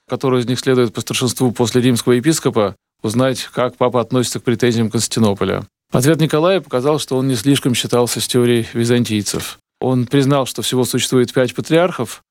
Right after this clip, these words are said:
но с жаром отказался, что Константинополь может считаться вторым из них. Папа объявил, что хотя этот город и провозгласился новым Римом, на самом деле это не апостольская кафедра,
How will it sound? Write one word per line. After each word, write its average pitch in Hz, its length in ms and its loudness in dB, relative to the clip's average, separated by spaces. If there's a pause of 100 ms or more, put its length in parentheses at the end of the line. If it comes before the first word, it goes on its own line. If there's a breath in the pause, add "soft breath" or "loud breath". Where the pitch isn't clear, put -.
(120)
но 135 400 2
с - 20 -6
жаром 131 340 0
отказался, 123 500 0
что - 180 -6
Константинополь 120 560 0
может 117 260 2
считаться 113 380 -2
вторым 110 380 0
из 101 100 -4
них. 95 300 -4 (260)
Папа 139 260 2
объявил, 127 300 2
что - 160 -4
хотя 131 240 2
этот 117 120 0
город 123 260 0
и 113 40 -8
провозгласился 139 640 0
новым 139 340 2
Римом, 123 380 0 (260)
на 123 140 4
самом 127 220 0
деле 123 140 2
это 120 120 -2
не 127 60 2
апостольская 143 560 0
кафедра, 120 560 -2